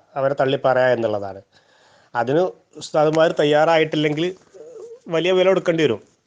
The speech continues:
ഇപ്പം തോന്നും ഭരണത്തിലുള്ളവരൊക്കെ നമ്മളെ സഹായിക്കുന്നൊക്കെ, പക്ഷേ എൻ ഐ എ പോലുള്ളൊരു ഏജൻസി അന്വേഷണത്തിൽ ഇറങ്ങിക്കഴിഞ്ഞാൽ ഈ ഭരണത്തിലുള്ളവരെ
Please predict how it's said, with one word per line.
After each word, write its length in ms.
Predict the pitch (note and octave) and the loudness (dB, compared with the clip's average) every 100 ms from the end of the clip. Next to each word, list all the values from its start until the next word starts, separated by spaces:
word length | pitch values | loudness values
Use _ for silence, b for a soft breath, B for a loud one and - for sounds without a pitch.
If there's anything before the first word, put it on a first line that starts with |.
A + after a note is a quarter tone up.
| _ | _
ഇപ്പം 220 | C3 D3 | -8 -4
തോന്നും 360 | D#3+ D#3+ E3 E3 | 0 2 4 4
ഭരണത്തിലുള്ളവരൊക്കെ 840 | C#3 C3 C3 - D3+ D3+ D3+ D3+ D3+ | 2 0 -2 -2 -2 0 0 -2 -2
നമ്മളെ 240 | C#3+ D3 | -2 0
സഹായിക്കുന്നൊക്കെ, 680 | C#3 C3 B2+ C3+ B2+ A2+ - - - - _ _ _ _ _ _ B B B B | 0 0 0 -2 -4 -4 -10 -16 -20 -20 _ _ _ _ _ _ B B B B
പക്ഷേ 200 | - - | -10 -2
എൻ 140 | C3+ C3 | 0 0
ഐ 80 | C#3 D3+ | 0 0
എ 60 | |
പോലുള്ളൊരു 360 | D#3 E3 D#3+ D#3+ D3 | 2 2 2 2 2
ഏജൻസി 320 | C#3 C#3+ - | 0 -2 -2
അന്വേഷണത്തിൽ 460 | C#3 C#3 C#3+ C#3 D3+ | 0 0 0 -2 0
ഇറങ്ങിക്കഴിഞ്ഞാൽ 560 | C#3 C3+ C#3 C3 C3+ | 0 -2 -2 0 0
ഈ 60 | C3+ | -2
ഭരണത്തിലുള്ളവരെ 680 | C3 B2 A#2+ B2+ C3+ C3+ | 0 0 -2 -4 -2 -2